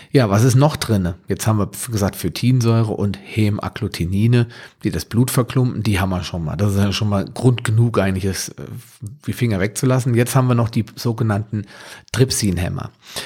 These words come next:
Man nennt sie auch Protease-Inhibitoren, also sogenannte Eiweißverhinderer oder Eiweißverdauungsblockaden. Also wenn ich jetzt, ähm,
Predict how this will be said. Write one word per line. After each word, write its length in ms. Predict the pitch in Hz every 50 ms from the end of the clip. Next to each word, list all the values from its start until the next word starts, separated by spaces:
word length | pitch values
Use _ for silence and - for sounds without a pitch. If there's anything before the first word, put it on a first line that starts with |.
| - - - - - - _ _
Man 220 | 117 117 113 113
nennt 180 | 113 113 113 113
sie 140 | 120 92
auch 200 | 90 98 95 -
Protease-Inhibitoren, 1900 | - - 95 95 98 - - 110 95 90 87 87 98 117 120 120 120 117 - - - 120 117 107 117 110 - 110 101 - - 110 110 113 117 117 120 107
also 480 | - - 92 98 95 104 104 101 98 - - - _
sogenannte 720 | - - 104 95 - 98 92 87 90 90 - 90 - - _
Eiweißverhinderer 1800 | - 87 85 101 107 - 107 98 95 95 - - - - _ _ _ - - - 104 90 76 90 110 113 123 117 117 104 101 104 101 104 95
oder 200 | - 92 95 -
Eiweißverdauungsblockaden. 1800 | - 107 110 107 101 95 - - - 95 - 92 90 90 92 98 92 - - - _ - 92 85 78 - - - 92 87 80 76 - - - - - _ _ _
Also 280 | - 104 92 85 85 78
wenn 140 | 85 90 92
ich 100 | 95 -
jetzt, 300 | 107 87 - - - - -
ähm, 400 | 95 95 92 87 82 82 82